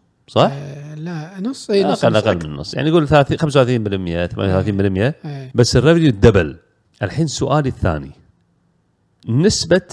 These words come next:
Speaker 1: الابس. يعني، في عندك شنو الابس؟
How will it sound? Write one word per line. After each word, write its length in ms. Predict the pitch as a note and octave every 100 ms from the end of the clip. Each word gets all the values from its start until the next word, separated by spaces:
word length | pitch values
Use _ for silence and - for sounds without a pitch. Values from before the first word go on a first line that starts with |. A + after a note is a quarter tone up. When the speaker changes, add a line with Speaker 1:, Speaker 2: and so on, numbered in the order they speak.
| - - - _ _
Speaker 1:
الابس. 1500 | - A#2 A#2 A#2 - _ _ _ - - G2 - - - - _ _ _ -
يعني، 160 | F#3
في 140 | G#2 B2
عندك 220 | A2+ A#2
شنو 280 | A#2+ F#2+ G2+
الابس؟ 540 | F2+ F2+ - - -